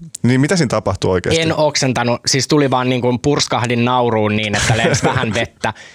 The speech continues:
Speaker 2: Ja sit mä oon vaan silleen, että hei, nyt lensi niin kuin oksennus se paska. Ja näin, mutta sitten ihminenhän ei oo ehkä tottunut kuulemaan tollaista niin kuin muista podeista, niin sit on vaan silleen, että vau, että onpa hurjaa, että nyt se ihan oikeesti niin kuin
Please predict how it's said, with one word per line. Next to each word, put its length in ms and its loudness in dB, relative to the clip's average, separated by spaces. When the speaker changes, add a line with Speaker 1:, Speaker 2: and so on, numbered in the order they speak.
Speaker 2:
Ja 60 -2
sit 120 0
mä 100 4
oon 80 2
vaan 160 0
silleen, 220 0
että 120 -2
hei, 140 0
nyt 160 2
lensi 320 0
niin 80 0
kuin 120 2
oksennus 380 0
se 80 -2
paska. 420 -2
Ja 280 0
näin, 300 0
mutta 320 -2
sitten 320 -2
ihminenhän 600 0
ei 120 0
oo 100 2
ehkä 200 -4
tottunut 400 -2
kuulemaan 500 2
tollaista 380 0
niin 140 0
kuin 80 0
muista 340 2
podeista, 520 0
niin 140 0
sit 160 -2
on 100 -2
vaan 180 0
silleen, 180 0
että 140 -4
vau, 420 0
että 180 0
onpa 180 -2
hurjaa, 480 0
että 120 -2
nyt 60 -4
se 120 -2
ihan 160 0
oikeesti 440 0
niin 160 -2
kuin 160 -2